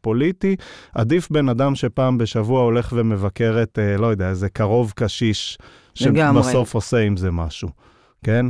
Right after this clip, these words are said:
Speaker 2: אז זאת אומרת, זה ממש גם לא עושה לנו טוב, לא נפשית, לא בריאותית, לא
Speaker 1: לא, לא.
Speaker 2: אי-, אי-שקט הזה כל הזמן.
Speaker 1: נכון, נכון, נכון. זה, זה כאילו ממש...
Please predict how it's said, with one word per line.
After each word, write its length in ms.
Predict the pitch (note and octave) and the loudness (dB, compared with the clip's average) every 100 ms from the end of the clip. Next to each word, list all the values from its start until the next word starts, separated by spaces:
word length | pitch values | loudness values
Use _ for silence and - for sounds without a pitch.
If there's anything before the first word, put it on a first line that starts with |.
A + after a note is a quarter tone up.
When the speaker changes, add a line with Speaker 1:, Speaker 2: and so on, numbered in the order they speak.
| - _ - | -4 _ -14
Speaker 2:
אז 100 | A2+ | -12
זאת 160 | - | -4
אומרת, 260 | D3 D#3+ E3+ | -2 0 0
זה 120 | C#3 | -2
ממש 200 | C#3+ D3 | -2 -2
גם 160 | E3 D3+ | -2 0
לא 60 | |
עושה 260 | E3 D#3+ E3 | 0 -2 -2
לנו 220 | E3 D#3 | 0 -2
טוב, 340 | D3+ E3 D#3 C#3 | -2 -2 -2 -4
לא 100 | D#3+ | -2
נפשית, 520 | D#3+ E3 - D3+ C#3 C3+ | -2 -2 -4 -2 -2 -2
לא 100 | C#3 | -2
בריאותית, 760 | C3+ D3 C#3+ - C3+ B2 - | -2 -4 -4 -2 -2 -2 -4
לא 400 | B2+ C3+ C#3 C#3 C#3 _ _ A#2+ | -4 -2 -2 -4 -8 _ _ -2
Speaker 1:
לא, 160 | B2 - _ _ _ - | -2 -2 _ _ _ -4
לא. 140 | A2+ | -2
Speaker 2:
אי-, 240 | A2 G#2 - - | 0 -2 -6 -4
אי-שקט 600 | E3+ C#3+ - D#3 E3 D#3+ | -4 -4 -2 -2 -4 -4
הזה 400 | C3 C3 C#3 C3 C3+ _ | -6 -2 -2 -2 -6 _
כל 180 | - D3 | -10 -6
הזמן. 460 | C3+ C#3 C#3 C3+ C3 B2+ | -4 -2 -2 -2 -4 0
Speaker 1:
נכון, 360 | A2+ - D#3+ E3+ - | 0 0 -2 -4 -4
נכון, 360 | G#2+ - B2 | -4 -2 -2
נכון. 320 | G2+ - G2+ | -2 -2 -2
זה, 100 | G2 - | -2 -2
זה 200 | G2 G#2 | -2 -2
כאילו 320 | - A2+ D3+ | 0 0 2
ממש... 500 | B2 G2+ B2 - - | 2 0 0 -4 -10